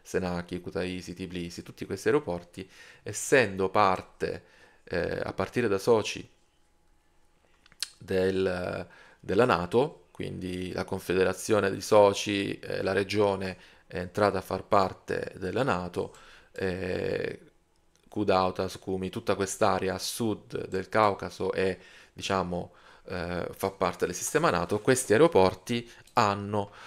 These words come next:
un sistema vor I L S con frequenze, quindi hanno tutti i sistemi di ausilio alla navigazione strumentale,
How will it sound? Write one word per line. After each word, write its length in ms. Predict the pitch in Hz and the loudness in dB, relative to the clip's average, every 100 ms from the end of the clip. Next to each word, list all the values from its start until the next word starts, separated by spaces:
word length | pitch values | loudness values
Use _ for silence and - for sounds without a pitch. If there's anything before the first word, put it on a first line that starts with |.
| - - | -20 -12
un 100 | 107 | -10
sistema 480 | - - 104 98 95 | -8 2 4 4 6
vor 480 | 110 107 104 101 - | 8 8 8 4 2
I 200 | 104 95 | 4 4
L 300 | 92 90 90 | 2 0 -2
S 380 | - - 95 95 _ | -6 -2 -2 -2 _
con 160 | - 95 | -4 -4
frequenze, 800 | - 120 104 90 90 - 98 98 - - | 0 2 4 2 -2 0 0 0 -10 -20
quindi 400 | - 110 95 95 - | -6 -4 -4 -8 -2
hanno 480 | 104 95 95 90 - | 0 0 0 -2 -4
tutti 420 | - 120 - 101 101 | -6 -8 -6 -8 -6
i 40 | |
sistemi 640 | - 107 - 98 95 - _ _ | -8 -6 0 0 0 -8 _ _
di 140 | 98 | 0
ausilio 640 | 107 107 101 92 92 92 - | 0 0 -2 0 0 -2 -2
alla 200 | 95 92 | -4 -2
navigazione 600 | 92 92 92 - 92 87 | -4 -2 -4 -4 -6 -6
strumentale, 920 | - 87 90 87 - 87 85 85 | -10 -10 -10 -10 -10 -10 -10 -12